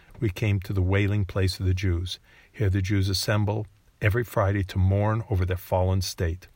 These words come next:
Some press their lips against the crevices in the masonry, as though imploring an answer from some unseen presence within." In Judaism, the term Wailing Wall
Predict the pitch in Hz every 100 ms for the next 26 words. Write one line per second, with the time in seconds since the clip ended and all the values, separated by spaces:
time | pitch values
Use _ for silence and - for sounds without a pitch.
0 | _ _ - _ - - 117 110 113 -
1 | 104 - 113 101 104 - - 95 101 95
2 | 110 - 107 98 98 104 101 110 104 98
3 | 92 107 95 95 98 - - - - -
4 | 113 101 104 104 101 95 120 107 104 104
5 | 101 101 101 98 92 110 92 - - 95
6 | 92 - 107 101 - 107 104 104 - 92
7 | 90 90 - 90 87 87 80 80 _ _
8 | _ - - _ _ _ _ _ - _
9 | - 147 143 202 165 113 90 90 95 -
10 | _ _ - 127 - 120 110 - 107 110
11 | 113 110 98 87 92 98